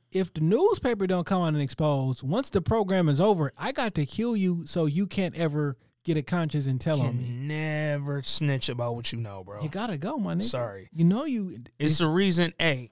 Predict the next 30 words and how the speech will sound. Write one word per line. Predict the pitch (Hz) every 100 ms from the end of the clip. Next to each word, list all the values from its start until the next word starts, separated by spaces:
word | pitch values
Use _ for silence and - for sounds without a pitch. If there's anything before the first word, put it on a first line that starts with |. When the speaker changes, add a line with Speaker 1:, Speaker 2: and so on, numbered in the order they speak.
| -
Speaker 2:
that | 135 143 135
D | 160 165
E | 170 170
A |
nigga | 170 160 160
that | 151 147
was | 147
partners | - 170 156 151 139
with | 147
the | 143
lady | 151 151
that | 147 139 -
Teddy | 156 156
killed, | 151 185 190 196 185 _ _ _ _ _ _ -
it's | 170 175
the |
reason | 165 208 180 175 165 _ _ _
he | 185 202
don't | 170 165
have | 160 147 131 123
nobody | 123 143 170 165 156 156
in | 151
his | 147
corner | - 156 139
but | 135
the | 127
newspaper | 139 135 - 123 123
lady | 117 110
right | 107 104
now. | 98 92